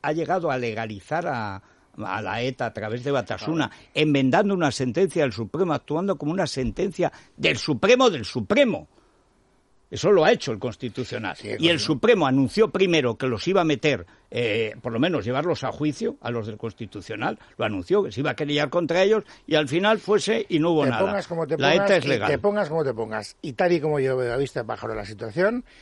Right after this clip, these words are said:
Speaker 2: toda mi confianza en el Poder Judicial, porque es en este momento lo que yo veo que tiene un poco más de vigor, y, eh, sinceramente te lo digo, es decir, que Viga Maestra está dif-, eh, está defendiendo, está sosteniendo el edificio constitucional y democrático, el Poder
Speaker 1: Te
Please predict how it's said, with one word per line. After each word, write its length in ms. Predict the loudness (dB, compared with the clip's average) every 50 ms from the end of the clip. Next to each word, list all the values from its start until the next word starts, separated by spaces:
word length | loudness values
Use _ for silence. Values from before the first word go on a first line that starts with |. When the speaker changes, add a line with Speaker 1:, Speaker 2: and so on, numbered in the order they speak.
| -20 -20 -20 -20 _ _ _ _ _
Speaker 2:
toda 320 | _ 0 2 2 2 2 0
mi 140 | 0 -2 -4
confianza 680 | -4 -6 -4 -2 0 0 0 0 -2 -2 -2 -2 -2
en 60 | -4 -6
el 40 | -6
Poder 220 | -6 -6 -6 -6
Judicial, 460 | -6 -8 -12 -12 -12 -14 -14 -14 -14 -10
porque 320 | -10 -10 -10 -8 -8 -8 -8
es 100 | -6 -6
en 100 | -8 -8
este 180 | -8 -6 -6 -4
momento 340 | -4 -2 -4 -2 -2 -2 -2
lo 120 | -2 -2
que 120 | -4 -6
yo 160 | -6 -4 -2 -2
veo 220 | 0 0 0 0
que 100 | -2 -2
tiene 220 | -2 -2 -2 -2
un 80 | -4 -4
poco 180 | -6 -6 -6 -6
más 200 | -4 -4 -4 -2
de 80 | -2 -2
vigor, 340 | 0 0 0 0 -2 -2 -6 -14 -20 -20 -20 -20 -20 -20 _ -12
y, 60 | -10
eh, 460 | -8 -8 -10 -10 -10 -12 -12 -12 -12
sinceramente 640 | -12 -14 -14 -12 -10 -6 -4 -4 -2 -2 -2 -2 -2 -2
te 80 | -2
lo 100 | -4 -2
digo, 180 | 0 0 0 0
es 40 | 0
decir, 200 | 0 -2 -4 -4 -6 -12 -20 -20 _ _
que 280 | 0 2 2 2 0 _ _ _ _ _ _
Viga 460 | -14 -10 -2 0 0 2 2 0 -2
Maestra 540 | -2 -2 -2 -2 -2 -2 -4 -4 -2 -2 -2
está 180 | -2 -2 -2
dif-, 260 | -2 -2 -2 -4 -4 -6
eh, 160 | -4 -2 -2 -4
está 200 | -4 -4 -2 0
defendiendo, 540 | 0 0 0 -2 -2 -2 -2 -2 0 -2
está 220 | -2 -4 -4 -6 -6
sosteniendo 720 | -4 -6 -6 -4 -4 -2 0 0 0 0 0 0 0 -2 -4 -8 -16 -20 -20 -20 -8
el 140 | -4 -2 0
edificio 400 | 0 0 0 0 2 2 2 2
constitucional 680 | 2 -2 -2 -2 -6 -6 -6 -6 -4 -4 -4 -2 0
y 40 | 0
democrático, 580 | 0 0 -2 -2 -2 -2 -4 -4 -6 -10 -12 -10 -10
el 120 | -10 -10
Poder 200 | -6 -4 -2
Speaker 1:
Te 40 | 0